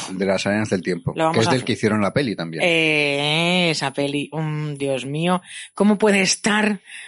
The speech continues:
Speaker 2: Mm, bueno, da igual. No le voy a decir que está mi marido.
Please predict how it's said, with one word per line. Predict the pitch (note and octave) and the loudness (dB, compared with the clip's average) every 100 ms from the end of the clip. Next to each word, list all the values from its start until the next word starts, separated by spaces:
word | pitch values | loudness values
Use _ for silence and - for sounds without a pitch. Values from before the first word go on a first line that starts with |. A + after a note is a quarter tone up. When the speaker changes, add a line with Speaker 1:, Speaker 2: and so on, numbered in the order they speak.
| - - - _ _ _ _ _ | -18 -20 -20 _ _ _ _ _
Speaker 2:
Mm, | A3 G#3 G3 G3 F#3 F3 C3+ _ _ _ - | 6 8 10 8 6 4 -6 _ _ _ 0
bueno, | G3+ E3+ D3 - | 2 4 0 -4
da | F#3+ F#3 | 0 2
igual. | D#3+ D3 D3+ | 4 2 2
No | G#3 | 2
le | G3+ | 4
voy | F#3+ | 6
a | F#3 | 6
decir | F#3 G3+ | 4 4
que | A3 | 6
está | A#3+ - | 4 2
mi | A#3 | 4
marido. | A#3+ C#4+ C#4 | 4 2 0